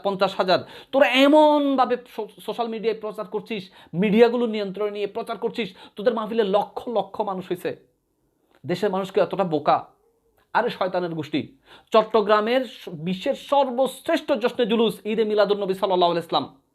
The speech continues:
যেটা বারোই রবিউল আউয়াল অনুষ্ঠিত হয়, তার একশো ভাগের, তার পঞ্চাশ, একশো ভাগের মানুষ তোদের একটা মাহফিলে নয়, তোদের কোনো সমাবেশে এ পর্যন্ত হয়েছে? হয়নি।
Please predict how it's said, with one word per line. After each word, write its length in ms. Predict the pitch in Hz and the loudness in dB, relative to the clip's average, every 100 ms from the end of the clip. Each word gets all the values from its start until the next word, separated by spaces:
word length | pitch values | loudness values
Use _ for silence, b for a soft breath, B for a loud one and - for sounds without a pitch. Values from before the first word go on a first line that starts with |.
| _ _ _ _ _ _ _ _ _ _ _ | _ _ _ _ _ _ _ _ _ _ _
যেটা 300 | 123 156 185 | -10 -2 2
বারোই 300 | 156 175 220 | 4 4 4
রবিউল 340 | 185 175 180 170 | 4 2 0 4
আউয়াল 300 | 156 151 143 | 4 4 2
অনুষ্ঠিত 420 | 143 202 214 226 | -2 -8 -6 -2
হয়, 240 | 185 147 110 _ _ b b b _ | 2 0 -2 _ _ b b b _
তার 360 | - 175 202 254 - - | 2 6 6 4 -6 -4
একশো 500 | 165 175 - - 233 | -4 -4 -12 -4 4
ভাগের, 460 | 220 185 131 - _ _ _ _ b b | 4 4 -2 -6 _ _ _ _ b b
তার 120 | - 190 - | -4 -4 -2
পঞ্চাশ, 400 | 196 190 196 190 - | -4 0 0 0 -6
একশো 300 | 170 - 220 | -6 -4 -2
ভাগের 240 | 220 220 | 0 -2
মানুষ 260 | 175 196 - | -4 -8 -6
তোদের 180 | 180 196 - | -6 -4 -4
একটা 360 | 170 - 185 | -4 -2 -2
মাহফিলে 460 | 180 151 160 185 165 | 0 0 0 -2 -2
নয়, 160 | 143 | -4
তোদের 240 | 131 151 165 | -4 -2 -4
কোনো 200 | 151 160 | -6 -8
সমাবেশে 460 | - 180 180 180 | -2 -2 -2 -4
এ 60 | 170 | -4
পর্যন্ত 320 | 170 160 185 | -6 -6 -2
হয়েছে? 640 | 190 247 294 294 190 - _ _ _ _ | 6 6 6 2 -4 -8 _ _ _ _
হয়নি। 360 | - 131 120 | -10 -10 -10